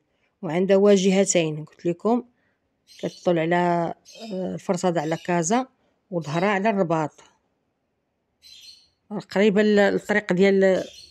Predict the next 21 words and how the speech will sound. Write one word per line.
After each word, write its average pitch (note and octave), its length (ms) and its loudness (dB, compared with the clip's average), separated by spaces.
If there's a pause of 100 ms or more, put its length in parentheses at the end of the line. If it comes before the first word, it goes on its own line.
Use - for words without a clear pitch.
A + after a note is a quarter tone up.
(300)
بن F#3+ 160 -4
سليمان، F3+ 540 -2 (1600)
سونتر A#3 420 -2
بوزديقة، F3 420 0
حي G#3+ 240 0
الخياري. G3 640 0 (220)
راه F3 80 -4
اللي F#3 540 2 (440)
ساكن F#3 300 -6
في D#3+ 60 -6
بوزديقة F3+ 420 0
يعرف G3+ 340 -4
فين F3 280 -4
بلاصة E3 320 -4
بالضبط، D#3+ 480 -8 (800)
قريبة F3+ 220 0
للبنك E3 260 -2
الشعبي، E3+ 360 -2
قريبة E3+ 520 -4
لمدرسة E3 680 -4
بيكاسو. F3+ 520 -6